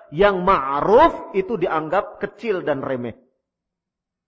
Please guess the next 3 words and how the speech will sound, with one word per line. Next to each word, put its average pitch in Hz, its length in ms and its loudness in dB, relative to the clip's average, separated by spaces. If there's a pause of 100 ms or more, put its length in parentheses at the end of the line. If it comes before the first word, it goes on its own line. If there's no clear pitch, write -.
(3250)
Bahkan 151 480 -4
serpihan-serpihan 170 1300 -6
kurma, 156 640 -4